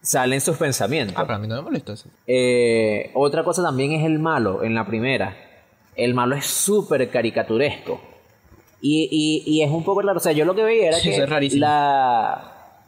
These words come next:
Speaker 1: las actuaciones, la, la, el nivel actoral de los distintos actores era como burda de variado.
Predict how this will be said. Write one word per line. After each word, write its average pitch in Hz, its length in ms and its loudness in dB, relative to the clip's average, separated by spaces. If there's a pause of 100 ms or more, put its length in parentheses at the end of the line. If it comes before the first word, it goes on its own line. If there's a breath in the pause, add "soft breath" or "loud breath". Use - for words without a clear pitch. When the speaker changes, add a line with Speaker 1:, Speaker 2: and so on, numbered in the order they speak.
(140)
Speaker 1:
las 143 260 0
actuaciones, 147 1040 0 (300)
la, 120 240 2
la, 110 160 0 (440)
el 139 200 0
nivel 143 380 2
actoral 143 720 0 (160)
de 131 160 0
los 123 180 0
distintos 127 640 -2
actores 127 540 0 (560)
era 151 180 0
como 127 220 0
burda 139 420 2
de 123 800 4
variado. 107 580 0